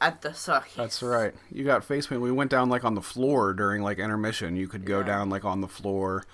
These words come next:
Speaker 2: and there was face painters, and there was, like, ride some of the little, like, baby elephant or something
Speaker 1: Yeah.
Speaker 2: like that or whatever. Yeah, I forgot all about
Speaker 1: Hate
Speaker 2: that.
Speaker 1: animal abuse.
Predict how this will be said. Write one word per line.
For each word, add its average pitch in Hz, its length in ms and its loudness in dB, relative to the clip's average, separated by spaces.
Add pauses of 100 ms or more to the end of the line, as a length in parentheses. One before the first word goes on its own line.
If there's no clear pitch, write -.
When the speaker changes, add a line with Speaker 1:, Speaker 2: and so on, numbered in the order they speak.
(260)
Speaker 2:
and 92 120 -6
there 92 60 -2
was 90 140 -2
face 98 280 -2
painters, 101 480 -2
and 101 60 -4
there 95 100 0
was, 95 140 -2
like, 87 180 -4
ride 98 600 0 (220)
some 107 220 -4
of 98 80 -4
the 98 160 -2
little, 101 160 -4
like, 95 180 -6
baby 101 300 -4
elephant 101 420 -4
or 110 120 -2
something 107 320 -2
Speaker 1:
Yeah. 110 40 0
Speaker 2:
like 104 140 -2
that 101 200 2
or 95 60 -2
whatever. 104 300 -2
Yeah, 110 240 0 (260)
I 165 120 2
forgot 139 240 4
all 135 120 4
about 127 220 2
Speaker 1:
Hate 165 60 0
Speaker 2:
that. 147 160 4
Speaker 1:
animal 170 420 -4
abuse. 135 680 -12